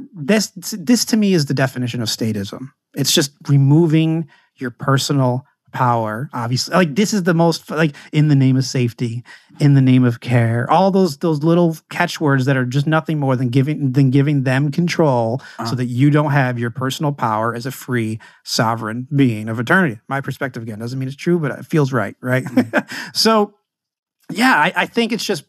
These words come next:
Speaker 1: it's just when you put yourself out there, when you choose to be a shining light, when you take a stand for freedom, even if, I'm no longer worried about, like, what's the perfect definition of freedom? There's, like, few tenets, absolutely, right? But for me, it's like, get, just, just, just get yourself out there.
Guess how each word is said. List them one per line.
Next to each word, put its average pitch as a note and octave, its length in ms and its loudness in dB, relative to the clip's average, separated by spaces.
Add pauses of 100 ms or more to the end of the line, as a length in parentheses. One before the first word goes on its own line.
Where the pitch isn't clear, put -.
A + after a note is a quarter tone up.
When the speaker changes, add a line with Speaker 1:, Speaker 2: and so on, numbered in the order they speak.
Speaker 1:
it's F3+ 160 -4
just F3 240 -6 (200)
when D#3 120 0
you D#3 80 2
put A3+ 180 0
yourself F3+ 420 -2
out D3 180 -2
there, C#3+ 160 -4
when C3+ 80 -6
you C3+ 80 -2
choose F#3+ 240 0
to F#3+ 60 -10
be F3 160 -6
a - 20 -6
shining D#3 480 0
light, A#2 280 0
when C3 140 4
you D#3 120 4
take G#3 240 -2
a F3 60 0
stand D3 380 -2
for C#3 220 -2
freedom, C#3+ 600 0 (260)
even G3+ 200 2
if, A#3 120 0 (600)
I'm F3+ 180 2
no A3+ 100 4
longer G#3+ 300 2
worried E3+ 240 4
about, C#3+ 180 0
like, C3 120 -2
what's F3 220 0
the - 80 -14
perfect D3+ 360 -4
definition C#3+ 480 -6
of A2+ 80 -8
freedom? G#2+ 360 -6
There's, C#3 120 2
like, D3+ 140 2
few F#3 200 0
tenets, C3+ 460 0
absolutely, C3 600 -2
right? B2+ 340 -2 (200)
But D3 100 -4
for D#3+ 100 2
me, G3 160 4
it's G3+ 140 -2
like, D3 200 -2 (140)
get, - 180 -6
just, - 240 0 (140)
just, - 240 0 (180)
just D#3+ 200 -4
get D#3+ 160 2
yourself E3+ 400 -4
out E3+ 240 -2
there. C3 240 -12